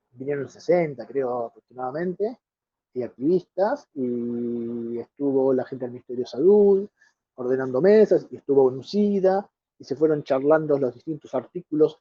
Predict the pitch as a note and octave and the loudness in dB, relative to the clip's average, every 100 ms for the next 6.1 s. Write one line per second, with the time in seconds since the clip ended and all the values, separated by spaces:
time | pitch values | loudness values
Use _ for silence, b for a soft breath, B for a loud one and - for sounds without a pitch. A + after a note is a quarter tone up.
0 | C#3 C#3 C3+ - D#3+ D3 B2 D#3+ G3 F#3+ | -14 -10 -10 -10 -6 -6 -4 0 0 2
1 | F3+ - _ _ - - _ _ C#3 C#3+ | 0 0 _ _ -20 -20 _ _ -6 -2
2 | C#3 G3 F#3+ C#3 - - F#3+ F3+ E3+ F#3 | 0 6 4 4 -4 -8 -2 0 2 0
3 | - _ _ _ _ D3+ - G3 G#3+ G#3 | -2 _ _ _ _ -14 -2 0 0 0
4 | A3 G#3+ F#3 - E3+ - E3 D#3+ C3+ B2+ | 0 0 -4 -8 -12 -4 -4 -4 -8 -8
5 | D#3 D#3 C#3+ C3+ B2+ A#2 A2+ A2+ A#2 _ | -8 -6 -6 -6 -6 -8 -10 _ -20 _